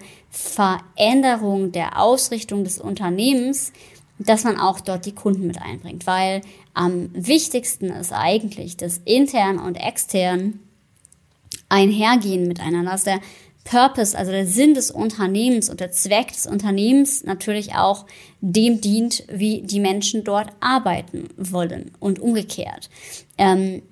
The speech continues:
ja, dass das, wie die Menschen arbeiten wollen, auch dem Zweck des Unternehmens dient. Und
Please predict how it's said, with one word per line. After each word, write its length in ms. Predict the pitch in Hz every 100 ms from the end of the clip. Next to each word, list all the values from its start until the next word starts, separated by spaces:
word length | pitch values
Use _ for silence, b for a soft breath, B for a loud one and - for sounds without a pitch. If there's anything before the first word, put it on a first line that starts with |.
| _
ja, 180 | 202 190
dass 220 | 202 180
das, 280 | - 180 -
wie 60 | 190
die 100 | 185
Menschen 280 | 180 190
arbeiten 500 | - 254 285 254 202
wollen, 300 | 175 175 185
auch 120 | 185 180
dem 160 | 196
Zweck 460 | 175 - 170 175 -
des 160 | 175
Unternehmens 800 | - 180 196 190 208 208 185 -
dient. 360 | - 156 - -
Und 240 | 190 185